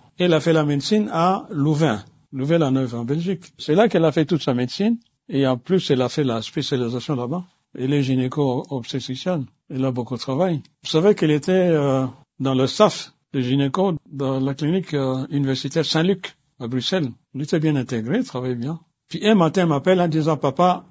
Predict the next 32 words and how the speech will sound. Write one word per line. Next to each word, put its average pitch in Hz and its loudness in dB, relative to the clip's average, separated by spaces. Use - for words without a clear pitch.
je 131 0
rentre 180 4
au 143 0
Congo. » 127 -2
Je 214 -2
dis, « - 0
Comment ? » 262 -2
Elle 180 -4
me 196 -2
dit, « 220 0
Non, 240 -2
ici, 233 -2
c'est 160 -2
bien, 214 2
mais 233 0
tout 196 -2
ce 185 -6
que 170 2
je 147 2
gagne, 208 2
c'est 156 -4
parti 220 0
dans 135 -2
le 135 0
logement, 180 2
le 175 -2
loyer, 220 0
les 156 -8
taxes - -6
et 98 -8
tout 104 -10
ça. » 135 -6